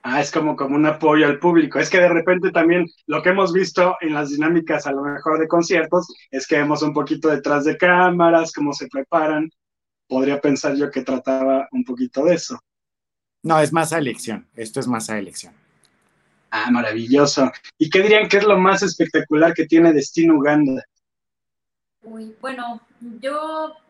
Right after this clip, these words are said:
Speaker 3: creo que no es espe-, o sea, no es de que sea espectacular, pero creo que es una obra muy conmovedora y que la gente puede generar mucha empatía,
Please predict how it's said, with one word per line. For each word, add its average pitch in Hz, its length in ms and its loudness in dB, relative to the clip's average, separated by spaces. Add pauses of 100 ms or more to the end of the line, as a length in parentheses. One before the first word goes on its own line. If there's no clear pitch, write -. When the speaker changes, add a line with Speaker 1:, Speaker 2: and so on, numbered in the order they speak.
(140)
Speaker 3:
creo 269 400 -6
que 208 840 -12 (760)
no 233 160 -14
es 262 140 -12
espe-, 220 280 -18 (100)
o 196 80 -14
sea, 214 200 -14
no 233 80 -14
es 226 100 -16
de 233 140 -16
que 190 160 -18
sea 220 160 -16
espectacular, 214 840 -16
pero 185 380 -10 (380)
creo 226 180 -12
que 247 80 -6
es 254 140 -10
una 233 260 -6
obra 226 140 -6
muy 220 180 -12
conmovedora 190 840 -14 (420)
y 214 380 -14
que 196 100 -18
la 196 160 -14
gente 214 320 -16
puede 208 680 -14
generar 190 460 -16
mucha 208 280 -18
empatía, 196 640 -18